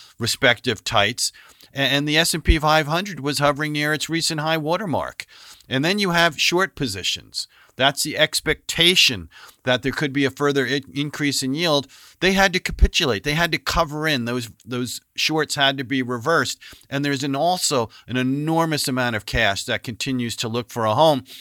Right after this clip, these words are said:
And U S Treasuries, to use the phrase, right, are essentially the best house in a bad neighborhood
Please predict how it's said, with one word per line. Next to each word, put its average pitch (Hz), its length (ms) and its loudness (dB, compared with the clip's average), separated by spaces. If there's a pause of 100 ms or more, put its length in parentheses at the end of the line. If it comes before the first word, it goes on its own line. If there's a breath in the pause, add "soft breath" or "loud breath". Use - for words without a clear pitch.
(320 loud breath)
And 127 160 0
U 147 160 2
S 156 140 2
Treasuries, 147 640 4
to - 180 -8 (160)
use 143 260 -2
the - 80 -2
phrase, 135 460 2
right, 117 260 0 (300 loud breath)
are 123 160 2
essentially 151 480 -2
the 127 100 -2
best 127 360 0
house 123 340 -2
in 117 100 -6
a 117 60 -6
bad 123 320 -2
neighborhood 123 500 0